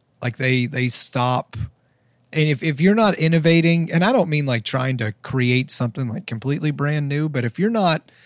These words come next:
like, one thing that we did was, uh, we started offering live streaming. We had never offered live streaming. We never thought about offering live streaming, but I went and bought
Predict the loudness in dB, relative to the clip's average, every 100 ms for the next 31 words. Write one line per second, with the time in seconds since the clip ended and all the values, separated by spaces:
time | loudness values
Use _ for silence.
0 | -20 _ _ _ _ _ -2 0 2 0
1 | 0 0 0 0 -2 -4 -6 -12 _ _
2 | _ _ 0 4 4 2 0 -2 -4 -4
3 | -6 -4 -6 -10 -14 _ _ _ _ _
4 | -4 0 2 2 2 4 4 4 0 0
5 | 0 -2 -6 -10 -14 -20 _ _ -10 -2
6 | 2 2 2 -2 -2 -4 -6 -8 -8 -6
7 | -6 -4 -4 -2 -2 -2 0 2 2 0
8 | -2 -6 -8 -10 -10 -8 -8 -8 -8 -8
9 | -2 0 2 0 -2 -4 -2 2 4 2
10 | -2